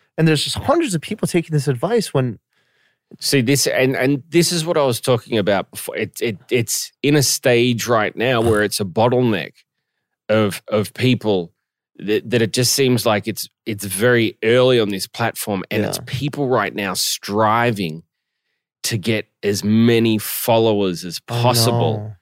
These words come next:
Speaker 2: Like, it's like this new platform. So it's like the, the next Instagram and everyone's like,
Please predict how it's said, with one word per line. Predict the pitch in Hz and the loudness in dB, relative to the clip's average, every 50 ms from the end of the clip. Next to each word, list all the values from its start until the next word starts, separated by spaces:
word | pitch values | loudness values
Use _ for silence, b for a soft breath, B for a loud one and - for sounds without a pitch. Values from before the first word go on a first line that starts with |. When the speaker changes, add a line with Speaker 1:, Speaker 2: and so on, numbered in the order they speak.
| _ _ _ _ _ _ _ _ | _ _ _ _ _ _ _ _
Speaker 2:
Like, | - 104 107 101 107 | -2 0 0 0 0
it's | 104 - - | -2 -2 0
like | - 123 113 110 - _ | 0 0 0 0 -2 _
this | 120 113 104 - - | -2 -2 -2 0 0
new | 135 127 131 135 143 147 151 151 151 147 139 127 107 - _ _ _ _ _ | 2 4 4 4 4 4 4 4 4 4 2 0 -2 -6 _ _ _ _ _
platform. | - - 139 131 - - - - 117 95 101 | -4 -2 -2 -2 -2 -2 -2 -2 -2 -2 0
So | - - 120 110 | 0 2 2 2
it's | 110 - - - | 2 0 -2 -2
like | 113 101 98 - - | -2 -4 -4 -4 -4
the, | - 117 117 113 - _ _ - | -2 -2 -2 -2 -6 _ _ 0
the | 123 | 2
next | 117 123 135 139 123 - - - - | 4 4 4 4 2 -2 -4 0 2
Instagram | 147 139 - - - - 117 113 107 104 | 2 2 2 0 -2 0 0 2 2 2
and | 104 101 95 | 0 -2 -2
everyone's | - 107 104 127 123 120 101 95 | -4 -2 0 2 2 2 0 0
like, | 110 104 - | -4 -6 -6